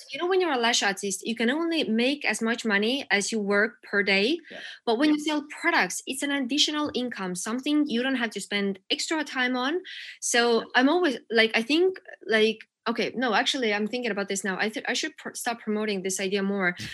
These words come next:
Speaker 1: that
Speaker 2: <laughs>
Speaker 1: everybody should sell consumer products to their customers who are in their salon anyway and who need those products
Speaker 2: Yeah.
Speaker 1: anyway, like a lash serum or a
Speaker 2: Mm-hmm.
Speaker 1: product that will grow your eyebrows, eyebrows fuller, something that's directly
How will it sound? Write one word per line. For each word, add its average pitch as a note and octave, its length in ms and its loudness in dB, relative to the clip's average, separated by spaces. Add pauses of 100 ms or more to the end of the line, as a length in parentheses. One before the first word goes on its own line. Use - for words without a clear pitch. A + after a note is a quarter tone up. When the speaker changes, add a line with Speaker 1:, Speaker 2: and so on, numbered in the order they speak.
Speaker 1:
that A3 220 4
Speaker 2:
<laughs> - 100 4
Speaker 1:
everybody E4+ 520 4 (240)
should A#3 220 -4
sell C#4 500 2 (240)
consumer D4 380 0
products A#3+ 520 0 (320)
to B3 120 -4
their A3+ 100 0
customers A3 600 0 (140)
who A#3+ 80 0
are A#3 180 2
in D#4+ 220 2
their E4+ 100 2
salon C4 460 0
anyway F#3+ 480 2
and G3+ 240 -2 (100)
who A3 140 2 (120)
need C#4+ 240 4
those G#3 160 -2
products G3+ 360 -2
Speaker 2:
Yeah. A3 80 0
Speaker 1:
anyway, F3+ 340 0 (400)
like A#3 160 4
a A#3+ 60 4
lash A#3 340 6
serum G3 460 2
or G3 100 0
a G3 80 0
Speaker 2:
Mm-hmm. G#3+ 180 0
Speaker 1:
product B3+ 280 0
that A3 100 4
will A3 160 4
grow A3+ 220 2
your A#3 160 4
eyebrows, A3 440 4
eyebrows G#3+ 380 0
fuller, F3+ 400 -2 (260)
something E4 560 2 (100)
that's G#3+ 320 2 (360)
directly C#4+ 640 2